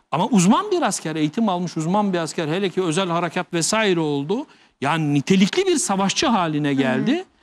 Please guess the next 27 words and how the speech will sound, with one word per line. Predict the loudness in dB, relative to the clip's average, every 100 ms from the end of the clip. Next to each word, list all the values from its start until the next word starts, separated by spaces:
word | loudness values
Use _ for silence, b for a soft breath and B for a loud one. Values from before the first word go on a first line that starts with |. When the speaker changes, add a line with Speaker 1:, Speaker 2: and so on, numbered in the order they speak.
| _ -10
Speaker 1:
Bu |
sefer | -6 -4 -4
terörist | -4 -2 0 -2 -4
ondan | -4 -2 -2
kaçar. | -6 -8 -6 -2
Bağışıklık | 0 -2 -2 -4
sistemi | -2 -2 -2
de | -2
böyle. | -4 -6 -12 _ _ _ _ _ _ _ -20 _ -14 -6
Yetkin | -6 -2 -2 0 2
bir | 2 0 -4
niteliğe | -6 -4 -2 -4
kavuşursa, | -4 -8 -8 -10 -12 -12 -8
Speaker 2:
Hı | -6
hı. | -6 -8 -12 -8
Speaker 1:
güçlü | -4 -2 2 4
bir | 4
niteliğe | 2 0 -2 -2 -4
kavuşursa | -6 -6 -6 -8 -6 -6 -6 _ _ _ _ -8
terörist | -4 -2 -2 -4 _
yani | -4 -2 -2
kanser | -4 -2 -2 -2 0
hücresi | 0 0 -2 -2
ondan | -2 -2 -4
kaçacak | -4 -4 -4 -6 -4
delik | -4 -4 -8
arar. | -12 -12